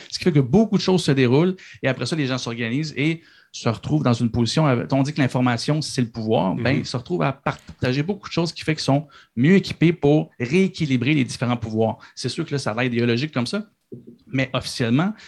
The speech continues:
Speaker 1: si vous lisez l'article, vous allez voir, il y a beaucoup de lieux que ça a fait ça. Puis oui, c'est une douche froide pour plusieurs employeurs,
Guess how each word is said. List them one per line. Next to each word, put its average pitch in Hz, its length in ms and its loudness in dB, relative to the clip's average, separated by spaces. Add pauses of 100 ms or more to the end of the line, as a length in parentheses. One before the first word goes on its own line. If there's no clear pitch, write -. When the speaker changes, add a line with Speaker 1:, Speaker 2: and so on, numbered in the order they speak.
Speaker 1:
si - 200 -6
vous 175 80 0
lisez 151 180 0
l'article, 135 340 -2
vous 139 60 -2
allez 123 120 2
voir, 151 180 0
il 135 80 -4
y 139 60 4
a 139 80 6
beaucoup 151 440 -2
de 135 60 -6
lieux 139 260 0
que 156 60 -12
ça 131 140 -4
a 117 40 -4
fait 107 200 -10
ça. 180 220 -6 (260)
Puis 127 120 -4
oui, 160 240 0
c'est - 120 -2
une 123 100 4
douche 117 180 0
froide 143 260 -2
pour 123 140 -4
plusieurs 123 320 -2
employeurs, 120 520 0